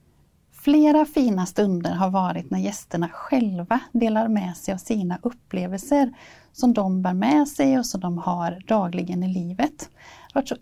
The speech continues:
otroligt fint när de har berättat om utmaningar och svårigheter som de har, och vi har fått dela både glädje och sorg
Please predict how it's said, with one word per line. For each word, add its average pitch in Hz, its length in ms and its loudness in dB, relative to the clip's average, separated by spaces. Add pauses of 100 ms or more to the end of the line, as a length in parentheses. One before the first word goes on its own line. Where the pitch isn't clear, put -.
otroligt 220 880 0
fint 190 460 -2
när 196 120 0
de 190 180 0
har 190 320 0
berättat - 640 -2
om 190 240 -2
utmaningar 202 840 0
och 190 80 -8
svårigheter 190 760 -2
som 196 200 -4
de 190 140 -2
har, 185 260 -2
och 190 120 -4
vi 196 100 -6 (340)
har 240 80 0
fått 226 220 -2
dela 202 480 2
både 196 220 0
glädje 190 720 0
och 208 100 -4
sorg 185 640 0